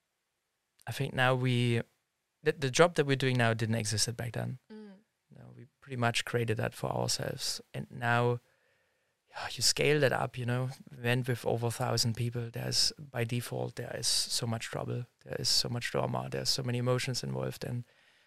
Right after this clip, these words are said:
Speaker 1: you know, although we grow so many, uh, for us important friendships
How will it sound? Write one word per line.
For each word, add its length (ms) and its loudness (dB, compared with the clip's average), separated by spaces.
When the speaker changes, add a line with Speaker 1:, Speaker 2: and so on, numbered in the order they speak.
Speaker 1:
you 100 2
know, 160 6
although 460 8
we 220 4
grow 520 6
so 760 2
many, 500 4
uh, 340 0
for 120 -10
us 180 0
important 340 -2
friendships 600 0